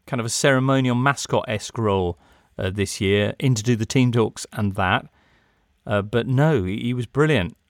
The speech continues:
All the hold-up play and an absolutely lashed low free kick driven past Rui Patricio to, to get the ball rolling for the Rossoneri. Classic Mourinho afterwards.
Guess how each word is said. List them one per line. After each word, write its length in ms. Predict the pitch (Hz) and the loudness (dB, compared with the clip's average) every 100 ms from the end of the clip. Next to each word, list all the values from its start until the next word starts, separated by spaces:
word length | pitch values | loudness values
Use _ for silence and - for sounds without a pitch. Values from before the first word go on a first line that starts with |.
| - | -8
All 120 | 123 | -4
the 80 | 117 | 0
hold-up 340 | 135 120 110 | 2 2 -2
play 380 | - 127 120 117 - | -2 0 2 0 -2
and 100 | 120 | -4
an 80 | 139 | -2
absolutely 680 | - - 139 131 123 117 | -4 -8 -10 -6 -4 -2
lashed 800 | 113 127 147 165 151 - - - - _ _ - | -2 0 4 4 2 -6 -14 -18 -20 _ _ -6
low 420 | 117 131 135 123 | 0 4 4 2
free 300 | - 139 113 | -2 -4 -2
kick 320 | - 135 110 | -4 -6 -6
driven 600 | 107 135 190 156 104 76 - _ _ _ _ | -2 4 4 4 -2 -6 -14 _ _ _ _
past 240 | - 101 - | -8 -6 -4
Rui 160 | 117 | -4
Patricio 680 | 104 104 - 107 - 92 85 - _ _ _ _ | -4 -6 -4 -6 -2 -2 -2 -6 _ _ _ _
to, 160 | - 107 | -10 -8
to 120 | - | -8
get 220 | 98 - | -8 -6
the 60 | 120 | -4
ball 260 | 104 110 | -2 0
rolling 340 | 104 107 92 87 | 2 2 0 -4
for 200 | - 95 | -8 -8
the 160 | 87 | -6
Rossoneri. 600 | 90 95 - 95 95 95 | -6 -6 -6 -6 -4 -6
Classic 320 | - 160 - 147 | -2 0 0 0
Mourinho 400 | 143 143 131 131 | 2 2 2 4
afterwards. 600 | 139 - 135 147 - | 2 0 -2 -2 -4